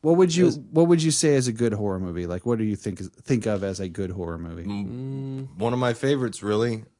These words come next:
Speaker 3: uh, Texas Chainsaw Massacre, the
Speaker 1: Okay,
Speaker 3: one from the
Speaker 1: yeah.
Speaker 3: seventies.
Speaker 1: Yeah, me too.
Speaker 3: I liked it. You
Speaker 2: I
Speaker 3: know
Speaker 2: did
Speaker 3: what's
Speaker 2: like
Speaker 3: funny
Speaker 2: that, yeah.
Speaker 3: is, uh, uh, what's his face from Night Court narrated every single one of those, even though, even the, uh, the remakes.
Speaker 1: John Larroquette?
Speaker 3: John Larroquette.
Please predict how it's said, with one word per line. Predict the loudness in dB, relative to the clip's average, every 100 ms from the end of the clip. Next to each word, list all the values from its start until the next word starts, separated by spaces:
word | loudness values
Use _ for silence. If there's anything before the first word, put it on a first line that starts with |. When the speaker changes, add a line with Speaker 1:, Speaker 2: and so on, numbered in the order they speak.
| _
Speaker 3:
uh, | -6 -6
Texas | -8 -10 -10 -10
Chainsaw | -8 -8 -8 -8
Massacre, | -8 -8 -10 -12 _
the | -4
Speaker 1:
Okay, | -2
Speaker 3:
one | -4
from | -4 -2
the | -2
Speaker 1:
yeah. |
Speaker 3:
seventies. | -2 -2 -4 -6 -4
Speaker 1:
Yeah, | -2 -2
me | -4
too. | -4 -4 -4 0
Speaker 3:
I |
liked | 0 0
it. | -4
You | -10 -2
Speaker 2:
I | 2
Speaker 3:
know | 4
Speaker 2:
did |
Speaker 3:
what's | 6
Speaker 2:
like | 6 6
Speaker 3:
funny | 2
Speaker 2:
that, | -2
yeah. | -2
Speaker 3:
is, | -2 2
uh, | 2 2 -2 -10 _ -6
uh, | -4 -2 -4 -8 _
what's | -12 -8
his | -8 -8
face | -6 -6 -6
from | -10 -4
Night | -4 -4
Court | -6 -8 -8 -10
narrated | -6 -4 -2 -4 -6 _ -8
every | -6 -6
single | -6 -4
one | -2 -2
of |
those, | -2 -4 -6
even | -6 -6
though, | -4 -4 -4
even | -4 -4 -4 -4
the, | -4 -2
uh, | -4 -8 _ _ _ -8
the |
remakes. | -4 -2 -4 -8 -14 -8
Speaker 1:
John | -4 -2
Larroquette? | -2 -4 -4 -6 -6 _
Speaker 3:
John | -8 -6
Larroquette. | -4 -6 -4 -6